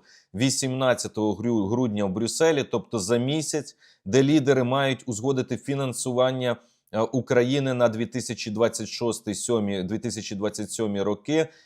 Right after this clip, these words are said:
щоб уникнути дефіциту коштів для Києва вже з середини двадцять шостого року. Урсула фон дер Ляєн у листі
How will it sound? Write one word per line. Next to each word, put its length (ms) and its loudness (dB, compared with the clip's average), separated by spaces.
щоб 480 2
уникнути 600 0
дефіциту 580 -4
коштів 440 -2
для 160 2
Києва 520 0
вже 260 2
з 160 -2
середини 580 4
двадцять 500 2
шостого 680 0
року. 340 -2
Урсула 400 4
фон 240 -2
дер 140 2
Ляєн 360 2
у 100 -2
листі 500 -2